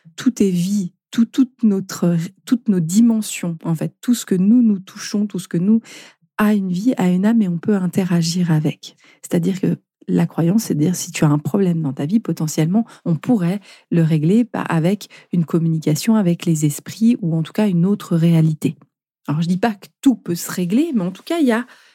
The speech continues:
de la compréhension et il y a de favoriser, de comprendre pourquoi, pourquoi tu traverses cette épreuve, de comprendre ce qui se passe derrière et d'essayer de trouver des solutions pour que ça se passe le mieux possible. Ça veut pas dire que vous faites un rituel, que la personne demain, elle vous soigne du cancer. Ça veut pas dire,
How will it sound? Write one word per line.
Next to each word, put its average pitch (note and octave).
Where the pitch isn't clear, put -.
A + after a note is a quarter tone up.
de F3+
la G#3
compréhension F#3+
et F3+
il E3+
y F#3
a A#3
de E3+
favoriser, E3
de F#3+
comprendre G#3
pourquoi, F3
pourquoi F#3
tu -
traverses E3
cette -
épreuve, A#3+
de D#3+
comprendre F3+
ce -
qui -
se -
passe F3
derrière F#3
et E3+
d'essayer E3
de -
trouver G3+
des F#3
solutions D#3
pour A3
que -
ça D#3+
se D#3+
passe A3+
le G3
mieux F#3+
possible. F3+
Ça F3
veut D#3
pas E3
dire F#3+
que F3
vous E3+
faites D#3+
un D3
rituel, D#3+
que D#3+
la C#3
personne F3
demain, D#3+
elle E3
vous D#3
soigne D#3+
du D3+
cancer. F#3+
Ça D3+
veut D3
pas E3+
dire, E3+